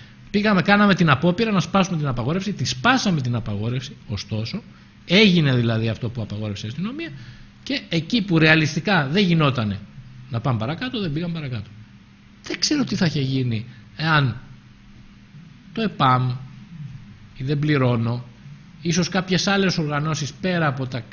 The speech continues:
αριστερίστικα γκρουπούσκουλα, που μπορεί να είναι αριστερίστικα γκρουπούσκουλα, αλλά είχαν τα κάκαλα και ήρθανε. Το Κουκουέ Μι Λάμδα, ας πούμε, στο οποίο ήμουνα μέλος κάποτε, πριν από πάρα, πάρα, πάρα, πάρα πολλά χρόνια. Ήρθε, ας πούμε, γκρουπούσκολο.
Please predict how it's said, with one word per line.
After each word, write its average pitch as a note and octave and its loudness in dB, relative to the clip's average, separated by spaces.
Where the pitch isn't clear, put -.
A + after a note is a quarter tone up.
αριστερίστικα C3+ -2
γκρουπούσκουλα, B2 0
που B2 -4
μπορεί C#3 -2
να F#3+ 0
είναι F#3 0
αριστερίστικα D3+ -2
γκρουπούσκουλα, C3+ -4
αλλά F#3 -4
είχαν G3 -4
τα D#3+ -2
κάκαλα G3 2
και G#3 -4
ήρθανε. G#2+ -4
Το B2+ -6
Κουκουέ D3+ -2
Μι D3+ 2
Λάμδα, C#3+ 4
ας A#2+ -4
πούμε, C3+ -6
στο - -4
οποίο C#3 0
ήμουνα C3+ 2
μέλος A#2+ 2
κάποτε, A#2+ -2
πριν A#2+ -8
από A2+ -8
πάρα, B2 0
πάρα, A2 -6
πάρα, G#2 -6
πάρα G2+ -8
πολλά G#2 -6
χρόνια. G2+ -6
Ήρθε, C#3 2
ας F2+ -6
πούμε, - -18
γκρουπούσκολο. F3 0